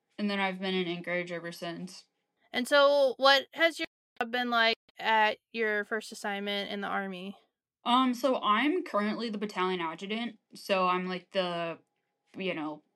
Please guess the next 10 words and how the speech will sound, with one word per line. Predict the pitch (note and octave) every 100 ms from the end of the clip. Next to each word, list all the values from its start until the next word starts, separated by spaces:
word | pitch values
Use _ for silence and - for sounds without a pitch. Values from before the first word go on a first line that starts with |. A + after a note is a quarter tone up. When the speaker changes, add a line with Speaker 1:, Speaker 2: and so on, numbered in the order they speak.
| -
Speaker 1:
liaison | F#3 F3+ F3+ F3+ F3+
to | F3
the | F3
B | E3+
C | E3 F3+ F3 E3+ E3+ - - -
and | F#3+ F3+
execute, | - F3+ - - E3
like, | E3 D3+
all | E3
the | D#3+ D#3 D3+